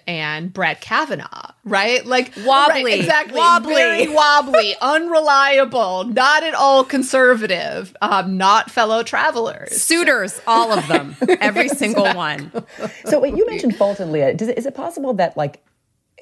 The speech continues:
Speaker 3: coming so close, at least in his own mind, to fundamentally changing the law in Fulton and then not quite getting it done, at least not explicitly, kind of had the spillover effect in terms of his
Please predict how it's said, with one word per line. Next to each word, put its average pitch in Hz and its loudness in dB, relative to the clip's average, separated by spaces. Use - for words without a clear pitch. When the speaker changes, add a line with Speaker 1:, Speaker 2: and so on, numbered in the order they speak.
Speaker 3:
coming 226 -2
so 220 -2
close, 156 -4
at 143 -10
least 131 -8
in 139 -4
his 135 -6
own 135 -4
mind, 131 -6
to 156 -6
fundamentally 135 -4
changing 120 -6
the 123 -4
law 117 -4
in 127 -6
Fulton 120 -6
and 131 -2
then 127 -2
not 156 -4
quite - -4
getting 135 0
it 110 -8
done, 110 -6
at 123 -4
least 139 -6
not 127 -6
explicitly, 123 -8
kind 165 0
of 160 -2
had 139 -4
the 147 -6
spillover 143 -2
effect 143 -4
in 143 -4
terms 135 -4
of 131 -6
his 147 -4